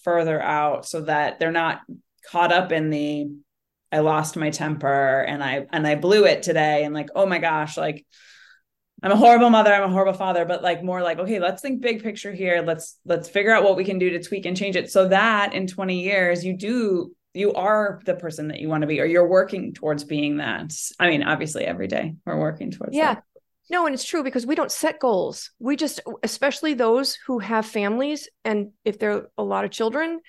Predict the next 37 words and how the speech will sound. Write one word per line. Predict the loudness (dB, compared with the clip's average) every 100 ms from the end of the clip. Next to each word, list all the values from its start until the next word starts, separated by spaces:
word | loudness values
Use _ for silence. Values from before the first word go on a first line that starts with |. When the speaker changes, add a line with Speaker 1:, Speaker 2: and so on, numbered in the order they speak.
| _ _ _
Speaker 2:
we | 0 2 4
just | 2
Speaker 1:
Mm-hmm. | 2
Speaker 2:
wanna | 2
get | 0 -2
through | -2
the | 0
day. | 2 2
That's | 0 -2
our | -4 -4
Speaker 1:
Yeah. | -2
Speaker 2:
goal. | -4 -6 -8
<laughs> | -8 -10 0 4
Speaker 1:
Survive. | 6 6 6 2 0 4
Mm-hmm. | 4 4 2 0 -8 _ _ -20 -20 _ _ _ _ _
Speaker 2:
But | 2 4 4 2
if | -4 -4
we | -2
don't | 0 0 -2
have | -6 -2 -2 -2
what, | 0 0 -2 -6
what | -6 -2 2
are | 2
we | 0
working | -2 -4 -4 -6 -10
towards | -6 -4 -2 -4 -12 _ _ _ -4
our, | -2
s-, | -4 -4
you | -2
know, | 0 0
individually | 0 2 0 -2 -2 -2 -4 -2
and | 0
then | 0 -2
collectively | -4 -4 -4 -4 -2 0
as | 0
a | -4
family, | -10 -8 -4 -2 -2 -4 -6